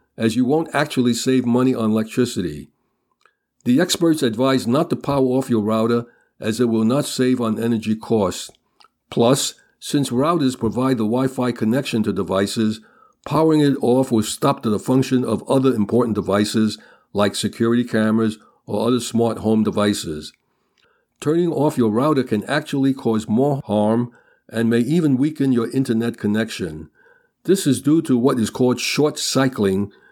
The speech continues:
where the router will begin to reduce its lifespan by waning its power supplies and capacitors. Users will end up s-, spending more money by replacing their routers more frequently than needed.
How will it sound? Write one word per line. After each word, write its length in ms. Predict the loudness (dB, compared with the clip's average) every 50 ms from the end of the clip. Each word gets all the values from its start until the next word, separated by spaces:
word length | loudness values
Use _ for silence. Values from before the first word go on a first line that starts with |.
| _ _ _
where 220 | -2 0 0 2
the 140 | 2 0 0
router 380 | 0 0 2 2 2 4 4 2
will 120 | 2 2
begin 360 | 2 0 -2 0 0 0 2
to 80 | 2 2
reduce 440 | 2 2 0 0 0 -2 -2 0 -2
its 140 | -4 -4 -2
lifespan 800 | -2 0 0 0 -2 -4 -4 -2 0 0 0 0 0 -2 -4 -6 _ _ -20 -20 _ _
by 160 | -2 0 0 0
waning 540 | 2 2 2 2 4 4 2 2 2 0
its 120 | -2 -4 -4
power 300 | -4 -4 -2 0 0 0
supplies 680 | -2 -2 -6 -4 -2 -2 0 2 2 2 0 -2 -4 -10 _ _ _ _ -6
and 280 | 0 2 2 2 2 0
capacitors. 760 | 0 0 2 2 2 2 0 0 -2 -2 -2 -4 -8 -12 -16 _ _ _ _ _ _ _ _ _ _ _ _ -4
Users 520 | 0 2 2 2 2 2 2 0 0 2
will 160 | 2 0 2 2
end 160 | 2 4 4
up 80 | 4 2
s-, 140 | 0 -8 -10
spending 600 | -8 -8 -6 -2 0 0 0 2 2 0 0 2
more 220 | 2 2 2 2
money 300 | 0 0 0 2 2 0
by 160 | 0 0 0 0
replacing 600 | 2 0 -2 -2 -2 0 0 0 2 0 0 0
their 140 | 0 0
routers 480 | 0 0 0 0 0 0 0 -2 -4 -4 -8 _ _ _ -6
more 200 | -2 0 0 0
frequently 560 | 0 -2 -2 -2 -2 -2 -2 -4 -4 -2 -2
than 200 | -2 0 0 2
needed. 440 | 2 4 4 2 2 0 -4 -10 -16